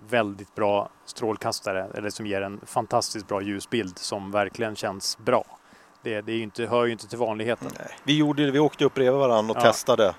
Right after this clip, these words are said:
Speaker 1: Ja.
Speaker 2: s-, sätta på hellyset och
Speaker 1: Ja.
Speaker 2: sådär.
Speaker 1: Ja.
Speaker 2: Det, vi, man ser inte så jäkla långt
Speaker 1: Nej.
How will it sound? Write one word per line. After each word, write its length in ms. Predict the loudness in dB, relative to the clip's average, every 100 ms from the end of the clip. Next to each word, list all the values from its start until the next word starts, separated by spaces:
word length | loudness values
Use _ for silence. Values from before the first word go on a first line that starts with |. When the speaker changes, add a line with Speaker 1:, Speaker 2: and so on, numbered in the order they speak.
| 0
Speaker 1:
Ja. 220 | 0 0
Speaker 2:
s-, 180 | -6 -6
sätta 220 | -4 -4
på 140 | -4 -2
hellyset 560 | -2 -2 -4 -6 -6
och 60 | -2
Speaker 1:
Ja. 60 | -2
Speaker 2:
sådär. 200 | -2 -4 -4
Speaker 1:
Ja. 180 | -6 -6 -12 -20 -20 -4
Speaker 2:
Det, 440 | -2 0 0 -4 -6 -14 -8
vi, 100 | -6 -4
man 160 | -2 -2
ser 220 | -2 -2
inte 200 | -4 -6
så 100 | -2
jäkla 300 | -2 0 -2
långt 160 | -2 0
Speaker 1:
Nej. 160 | 0